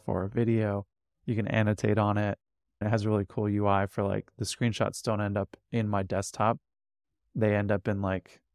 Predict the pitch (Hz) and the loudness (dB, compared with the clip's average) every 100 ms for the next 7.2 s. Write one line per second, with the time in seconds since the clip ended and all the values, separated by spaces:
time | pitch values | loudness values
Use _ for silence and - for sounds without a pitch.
0 | _ - - 123 117 107 104 98 - 113 | _ -4 6 8 8 4 0 -2 -2 0
1 | 107 101 104 95 107 98 95 - 95 95 | 0 2 2 2 -2 -8 -6 0 0 0
2 | 98 92 90 110 98 87 - 131 135 156 | -4 -6 -6 -4 -4 -4 -4 -2 0 2
3 | 160 170 170 _ - 92 95 _ _ _ | 2 0 -4 _ -10 -8 -8 _ _ _
4 | _ - 107 98 98 104 - 107 104 98 | _ 0 2 2 2 2 2 2 2 2
5 | 101 104 107 101 104 _ _ _ - 110 | 2 2 2 0 -4 _ _ _ 0 2
6 | 104 101 104 104 123 117 110 - 117 113 | 2 0 0 4 6 6 4 4 6 6
7 | 110 | 4